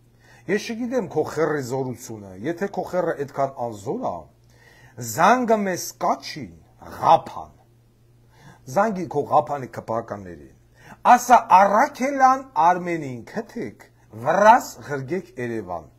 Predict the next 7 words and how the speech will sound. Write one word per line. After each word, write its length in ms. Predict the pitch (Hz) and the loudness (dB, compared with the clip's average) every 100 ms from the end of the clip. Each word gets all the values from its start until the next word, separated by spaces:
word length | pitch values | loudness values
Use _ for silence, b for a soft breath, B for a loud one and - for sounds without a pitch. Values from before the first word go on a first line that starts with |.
| _ b b b b - | _ b b b b 4
Փողը 340 | 247 247 190 - | 6 6 4 6
տալիս 360 | 208 208 165 202 | 4 4 -2 -4
եք, 140 | 240 135 | -4 -4
բենզինը 440 | 147 202 165 156 131 | -2 -2 -4 -4 -2
լցում 380 | 170 175 190 240 170 | -2 -4 -10 -8 -10
եք, 60 | - | -4
կաչը 320 | 165 214 - | -4 -4 -8